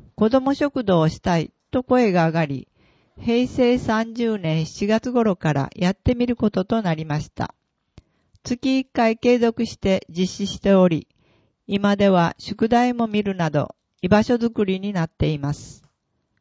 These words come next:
中川さん。時間がある時に参加してもらい、少しずつ関わってもらえるようにとの思いから、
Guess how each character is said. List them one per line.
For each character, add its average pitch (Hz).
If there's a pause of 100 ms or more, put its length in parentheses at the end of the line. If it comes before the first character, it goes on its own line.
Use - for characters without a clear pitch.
(200)
中 190
川 160
さ -
ん。 - (800)
時 254
間 269
が 185
あ 180
る 180
時 185
に 160
参 185
加 208
し -
て 208
も 196
ら 175
い、 - (320)
少 -
し 220
ず 214
つ 185
関 220
わ 233
っ 240
て 240
も 233
ら 233
え 226
る 226
よ 208
う 185
に 165
と 220
の 180
思 175
い 170
か 156
ら、 147